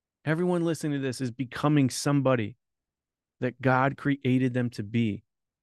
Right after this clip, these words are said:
And on that journey, we've gotta make difficult decisions to continue to put off the old and deny ourselves that old flesh.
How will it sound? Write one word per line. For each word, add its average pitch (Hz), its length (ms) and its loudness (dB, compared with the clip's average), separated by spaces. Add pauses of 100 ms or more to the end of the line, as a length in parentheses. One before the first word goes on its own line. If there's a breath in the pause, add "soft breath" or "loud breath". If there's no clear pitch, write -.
And 117 160 -4
on 143 220 2
that 156 180 0
journey, 139 320 2
we've 123 160 0
gotta 127 200 -2
make 131 180 -4
difficult 127 380 -8
decisions 120 420 -4
to 117 100 -8
continue 135 580 0
to 131 120 -4
put 139 340 -4 (100)
off 123 300 -2
the - 160 -8
old 117 360 4 (520)
and 113 160 0
deny 104 560 0
ourselves 107 540 -8
that 104 240 -6
old 104 260 -2
flesh. - 480 -6